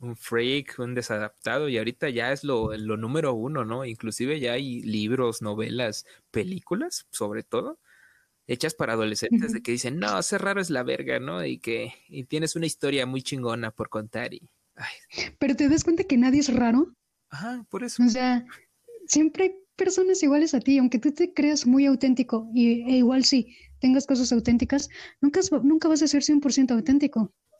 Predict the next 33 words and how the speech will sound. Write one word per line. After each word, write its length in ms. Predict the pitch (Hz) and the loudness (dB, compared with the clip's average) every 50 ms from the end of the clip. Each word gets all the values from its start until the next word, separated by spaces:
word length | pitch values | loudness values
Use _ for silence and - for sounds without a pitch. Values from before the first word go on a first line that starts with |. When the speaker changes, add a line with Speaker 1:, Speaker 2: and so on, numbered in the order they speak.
| _ _ _ _ | _ _ _ _
Speaker 2:
Siempre 300 | - 269 262 262 - 294 | 0 2 4 4 4 2
hay 40 | 294 | 2
personas 500 | 294 277 233 - 254 247 262 269 - - _ _ _ _ _ _ _ _ _ _ _ - | 2 0 0 2 4 4 4 2 0 -6 _ _ _ _ _ _ _ _ _ _ _ 2
muy 140 | 240 269 277 | 4 4 4
parecidas 420 | - 302 262 - 254 240 240 196 202 | 4 2 2 2 2 2 2 2 0
a 60 | 196 | 0
ti. 200 | - 233 233 226 - _ _ _ _ _ _ _ | 2 0 0 0 -4 _ _ _ _ _ _ _
Speaker 1:
Mira, 180 | 120 113 117 113 | -16 -14 -14 -10
por 180 | - - 120 120 | -6 -4 -2 -2
ejemplo, 400 | 117 113 131 127 120 - 113 110 | -2 -4 -6 -6 -6 -8 -8 -8
ahorita 240 | 113 120 131 - 139 | -6 -8 -8 -10 -10
estoy 200 | - - 151 143 | -8 -8 -8 -6
buscando 520 | 135 139 131 - - - - 135 131 127 | -6 -8 -10 -6 -6 -6 -6 -4 -6 -4
el 160 | 120 120 117 | -4 -4 -4
dato. 320 | 117 131 143 - 208 208 - _ _ _ _ _ _ _ _ | -4 -4 -6 -6 -10 -12 -14 _ _ _ _ _ _ _ _
<laughs> 440 | - - - - 160 160 - - _ _ _ _ _ _ _ _ _ _ _ _ _ _ _ - 196 202 185 - _ - | -12 -12 -10 -8 -8 -8 -10 -12 _ _ _ _ _ _ _ _ _ _ _ _ _ _ _ -14 -12 -12 -12 -14 _ -4
Dice 240 | 143 156 151 190 175 | -2 0 0 0 0
que 300 | 277 240 226 - - - | 0 0 0 -2 -2 -4
Speaker 2:
<laughs> 340 | 269 240 - 302 - 139 139 | -8 -4 -4 -4 -4 -4 -8
Speaker 1:
en 80 | 139 127 | -6 -2
dos 220 | 135 135 131 135 | -2 -2 -2 0
mil 160 | 156 180 196 | -2 -2 -2
dieciocho 580 | 196 202 185 - 180 175 180 - - 190 170 - | 0 -2 -2 0 0 -2 -2 -4 -4 -4 -2 -2
éramos 440 | 170 156 170 175 170 156 143 135 - | -2 -2 -2 -2 -4 -6 -8 -6 -8
siete 420 | - - - 156 156 151 175 170 | -8 -6 -4 -4 -4 -4 -6 -8
punto 480 | - - 165 160 165 165 156 - 170 160 | -6 -6 -6 -6 -6 -6 -6 -6 -8 -6
cinco 540 | - - 156 156 165 160 - 175 170 170 | -6 -6 -6 -6 -8 -6 -4 -4 -4 -4
mil 300 | 160 160 147 147 156 170 | -4 -6 -4 -2 -2 -2
millones 420 | 165 160 147 135 139 147 156 156 143 | -2 -2 -2 -2 -2 -2 -4 -4 -4
de 100 | 135 123 | -4 -4
personas 440 | - - - 123 131 131 139 131 127 | -4 -6 -4 -4 -4 -4 -4 -4 -4
en 100 | 120 117 | -2 -2
este 240 | 120 120 - 127 | -4 -4 -4 -6